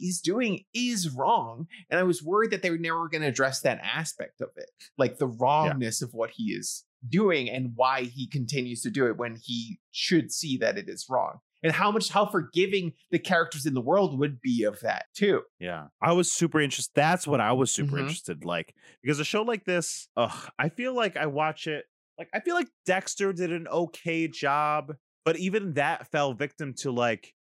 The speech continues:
Speaker 2: our main characters don't know what's going on. They're in the background. Oh no, they're close to finding out. They're not gonna find out, but then they do find out. Then you gotta deal with them knowing for a whole season, and then it's like, "This isn't working, so let's kill them." And then
Speaker 1: Yeah.
Speaker 2: that happens in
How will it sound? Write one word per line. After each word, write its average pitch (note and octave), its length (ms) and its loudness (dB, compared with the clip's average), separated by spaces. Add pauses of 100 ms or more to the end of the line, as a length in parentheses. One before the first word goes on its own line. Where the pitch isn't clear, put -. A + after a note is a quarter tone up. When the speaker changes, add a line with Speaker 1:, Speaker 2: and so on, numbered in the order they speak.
Speaker 2:
our A2 180 4
main D#3 220 2
characters E3+ 720 2
don't A#2+ 320 -2
know D#3+ 140 4
what's F3 200 2
going G3 360 4
on. G#3 320 4
They're A#2 180 4
in C3+ 80 2
the D#3+ 100 0
background. D3+ 680 2
Oh C3 180 0
no, F#3+ 400 2
they're D3 140 4
close E3 300 2
to F#3+ 80 -2
finding F3+ 340 4
out. F#3 220 2
They're C3 100 2
not B2 220 0
gonna C#3 120 0
find D3+ 280 2
out, D3+ 120 2
but D#3 120 -4
then F3 140 -2
they F#3+ 100 0
do G#3+ 180 -2
find F3 300 4
out. C#3 160 2
Then B2+ 120 2
you C#3 60 0
gotta E3+ 220 2
deal C#3+ 340 2
with F3 160 2
them E3 220 0
knowing D3 440 2
for B2 200 2
a A#2+ 80 4
whole C3 220 0
season, C3+ 500 2
and A2+ 120 0
then C3+ 200 0
it's C3 120 -4
like, C3 140 2
"This C#3 180 0
isn't D3 220 -2
working, D3 320 2
so A#2 160 2
let's C3 240 0
kill D#3+ 260 4
them." A#2+ 300 4
And G2+ 100 -4
then G2+ 160 -6
Speaker 1:
Yeah. A2 280 6
Speaker 2:
that D3 160 2
happens D#3 480 2
in B2+ 80 0